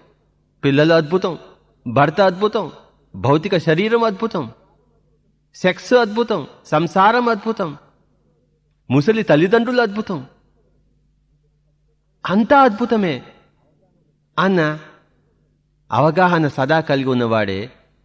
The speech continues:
ఎన్లైటెండ్ మాస్టర్. యవ్వనంలో ఉంటే మంచిది,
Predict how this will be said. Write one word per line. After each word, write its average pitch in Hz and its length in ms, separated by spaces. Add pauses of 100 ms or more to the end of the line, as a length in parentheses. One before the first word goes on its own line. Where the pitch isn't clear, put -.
(180)
ఎన్లైటెండ్ 143 540
మాస్టర్. - 400 (1400)
యవ్వనంలో 208 580
ఉంటే 180 200
మంచిది, 160 500